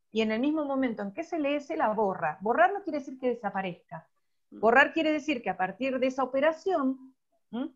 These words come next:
Speaker 1: algo de lo vívido, podríamos decir, que lleva la traza al modo del signo perceptivo,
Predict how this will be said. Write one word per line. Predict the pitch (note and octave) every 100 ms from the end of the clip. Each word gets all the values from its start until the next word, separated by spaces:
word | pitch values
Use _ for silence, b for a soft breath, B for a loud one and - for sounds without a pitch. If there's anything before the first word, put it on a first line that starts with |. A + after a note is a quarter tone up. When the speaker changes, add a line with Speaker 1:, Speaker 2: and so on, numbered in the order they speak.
| _ _
Speaker 1:
algo | - E4 D#4+
de | C#4
lo | A#3 A#3
vívido, | F4 C#4+ G#3+ G3 F3 -
podríamos | E3+ F#3 G3+ F#3+
decir, | F#3+ - C#4 -
que | -
lleva | G#3+ G#3+
la | F#3+ F#3
traza | C4 B3+
al | F#3+
modo | G3 G#3+
del | F#3+ F3
signo | - G#3+ G3
perceptivo, | F#3+ G3 A3+ - E4+ C4 G3 A#3